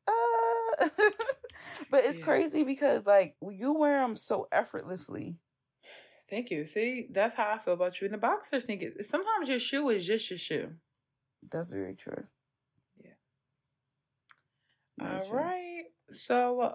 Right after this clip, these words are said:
Speaker 2: let's, I don't know why I was waiting for somebody else to bring us to the next segment, but I'm like, "It's, it's, that's us.
Speaker 1: <laughs>
Speaker 2: That's our show." Um, so, all right, let's get into the sunken place.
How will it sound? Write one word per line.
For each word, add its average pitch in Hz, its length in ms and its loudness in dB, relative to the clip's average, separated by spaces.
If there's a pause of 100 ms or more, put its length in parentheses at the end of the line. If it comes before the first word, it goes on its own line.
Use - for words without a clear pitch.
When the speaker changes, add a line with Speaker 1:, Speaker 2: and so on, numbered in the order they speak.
(120)
Speaker 2:
let's, 226 580 -2
I 240 100 2
don't 349 100 0
know 262 80 4
why 214 160 6
I 208 40 6
was 185 120 -2
waiting 180 220 -2
for 185 140 -6
somebody 175 280 0
else 175 180 0
to 175 60 -6
bring 170 180 -2
us 170 120 -8
to 165 60 -6
the 156 60 -6
next 156 220 -6
segment, 151 360 -2
but 151 100 -4
I'm 170 60 -6
like, 165 180 -8
"It's, - 300 -12
it's, 208 280 0
that's 170 240 0
us. 208 420 2
Speaker 1:
<laughs> - 100 -18
Speaker 2:
That's 156 140 -6
our 170 120 4
show." 160 240 0 (560)
Um, 208 380 0
so, 320 460 4
all 233 100 2
right, 220 240 2
let's 208 460 0
get 214 240 0
into 196 240 -6
the 175 100 -6
sunken 160 400 -4
place. - 420 -6